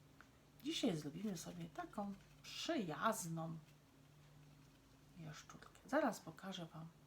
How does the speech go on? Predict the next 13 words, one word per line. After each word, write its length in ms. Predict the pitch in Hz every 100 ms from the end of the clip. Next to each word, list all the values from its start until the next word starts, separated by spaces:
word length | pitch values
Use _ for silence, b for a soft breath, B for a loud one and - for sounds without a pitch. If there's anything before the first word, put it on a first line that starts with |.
| -
jak 260 | 247 -
taką 380 | - 160 - 151 - - -
jaszczurkę 480 | 180 - 143 - 156
zrobić. 420 | - - - - - B B B B -
Potrzebna 360 | - 403 403
nam 200 | 233 175
jest 220 | 185 - - - - - - -
kartka 500 | 330 370 - 254 254 - - - -
z 140 | 208 175
bloku 420 | 160 160 170 165
rysunkowego. 680 | 165 - 165 - 156 160 - - - - - B B B B B B B B B B B B - - - -
Ja 220 | 381 349
tą 400 | - 226 220 208